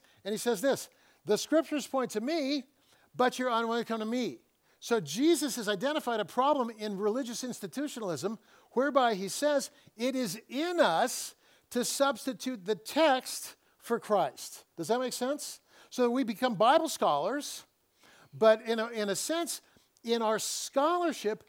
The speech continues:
we run the risk of, uh, missing the forest because we're fixating on the trees.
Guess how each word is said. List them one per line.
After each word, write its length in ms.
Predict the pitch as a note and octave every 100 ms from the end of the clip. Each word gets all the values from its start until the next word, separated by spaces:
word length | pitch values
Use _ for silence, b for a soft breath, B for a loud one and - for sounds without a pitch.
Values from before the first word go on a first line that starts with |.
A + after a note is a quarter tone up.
| b b
we 200 | F#3 A3
run 440 | G3+ F#3+ C4 F4
the 100 | E4
risk 460 | A3+ F#3+ G#3 - - _ b b b b
of, 300 | G3 A3 E3 - -
uh, 200 | G3 G3
missing 640 | F#3 A#3 E4 - D4 B3+
the 120 | G#3 G3
forest 800 | - C#4 C4 E3 A3+ - - D#3+
because 300 | G#3+ A3 F#3
we're 100 | F#3+
fixating 680 | A#3+ A#3 A#3 A3 G3+ G3 E3+ b b b b
on 180 | E3+ F3+
the 60 | F3+
trees. 680 | - G3+ C#3 A2 - -